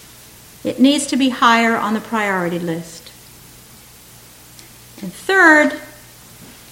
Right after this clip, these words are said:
this is to everyone here. We all can partic-, participate in the religious education program in some way.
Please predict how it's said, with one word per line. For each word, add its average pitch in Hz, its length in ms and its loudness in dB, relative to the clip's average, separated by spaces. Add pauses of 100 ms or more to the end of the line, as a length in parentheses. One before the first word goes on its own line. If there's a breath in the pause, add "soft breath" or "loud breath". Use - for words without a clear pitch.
(140)
this 311 200 -4
is 359 80 -4
to 381 160 2
everyone 330 580 4
here. 175 420 -4 (1300)
We 285 280 -2
all 359 460 8
can 311 480 4
partic-, 254 520 -4
participate 262 680 0
in 247 80 4
the 240 80 2
religious 247 480 4
education 233 640 -2
program 226 520 -2
in 226 180 0
some 220 400 0
way. 233 440 -2